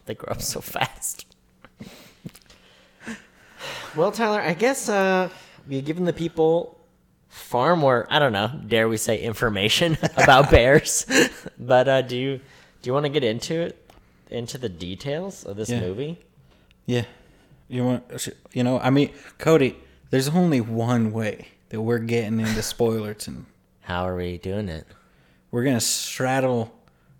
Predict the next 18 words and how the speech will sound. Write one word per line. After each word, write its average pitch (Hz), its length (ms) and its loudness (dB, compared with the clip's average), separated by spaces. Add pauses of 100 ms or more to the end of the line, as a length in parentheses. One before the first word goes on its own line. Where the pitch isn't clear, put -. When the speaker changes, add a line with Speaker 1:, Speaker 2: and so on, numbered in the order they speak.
(120)
Speaker 2:
this 113 220 -2
nuclear 113 560 0
warhead 113 540 -2
I 98 80 -6
brought 69 300 -10
with - 280 -14
me. - 200 -12 (100)
Speaker 1:
Yeah. - 240 -12 (840)
Yeah. 92 220 -12 (760)
Speaker 2:
We're 117 300 -2
gonna 117 340 2 (520)
ride 117 320 4
it 131 120 4
into 139 200 4
Spoiler 127 540 4
Town. 110 480 -4 (320)
Speaker 1:
Oh, 80 220 -12
yeah. 78 220 -14